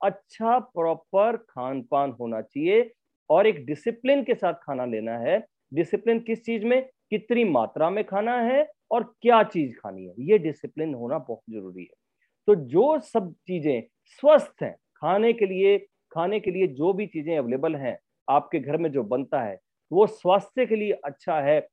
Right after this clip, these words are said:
वो आप खाएंगे मध्यम मात्रा में। तो स्वस्थ चीजें, ये नहीं कि स्वस्थ चीजों का भी आप फालतू ची-, मात्रा खाएं, मध्यम मात्रा में, moderation में खाएंगे। तो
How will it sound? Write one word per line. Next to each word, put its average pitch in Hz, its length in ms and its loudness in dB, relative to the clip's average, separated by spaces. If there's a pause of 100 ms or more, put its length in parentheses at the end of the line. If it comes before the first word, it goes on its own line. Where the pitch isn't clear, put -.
(140)
वो 160 200 2
आप 139 460 -2
खाएंगे 101 520 -10 (300)
मध्यम 170 520 2
मात्रा 110 400 -4
में। 87 140 -18 (360)
तो 160 80 0
स्वस्थ 240 320 0
चीजें, 208 280 -2
ये 180 180 2
नहीं 214 160 0
कि 233 100 -6
स्वस्थ 185 240 -4
चीजों 165 280 -6
का 170 120 -2
भी 160 140 -2
आप 151 240 0
फालतू 127 280 -2
ची-, 131 220 -8 (220)
मात्रा 123 320 0
खाएं, 117 300 -6 (340)
मध्यम 175 380 4
मात्रा 127 320 0
में, 165 220 -4 (120)
moderation 156 600 2
में 139 220 -4
खाएंगे। 92 480 -12 (640)
तो 208 320 8